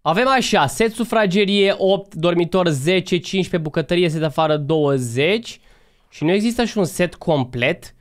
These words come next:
Uh, pachetul full, cinci cinci de năsoși. Mamă, ne mobilăm tot și afară și înăuntru și peste tot cu cinci cinci de năsoși. Let's go.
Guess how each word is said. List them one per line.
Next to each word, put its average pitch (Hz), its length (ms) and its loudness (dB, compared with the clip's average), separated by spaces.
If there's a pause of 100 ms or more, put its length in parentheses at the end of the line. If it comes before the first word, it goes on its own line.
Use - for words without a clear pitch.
(680)
Uh, 139 680 0 (460)
pachetul 220 360 0
full, 202 360 0
cinci 220 460 -2
cinci 208 200 0
de 147 100 0
năsoși. 156 380 0
Mamă, 208 500 2
ne 190 100 2
mobilăm 196 400 2
tot 233 340 0 (240)
și - 140 -2
afară 214 400 2
și 185 160 -4
înăuntru 208 300 2
și 185 180 -4
peste 190 400 -2
tot 208 320 -2 (220)
cu 175 100 -8
cinci 196 300 0
cinci 175 200 0
de 135 100 0
năsoși. 131 460 0
Let's 190 260 -2
go. 123 220 0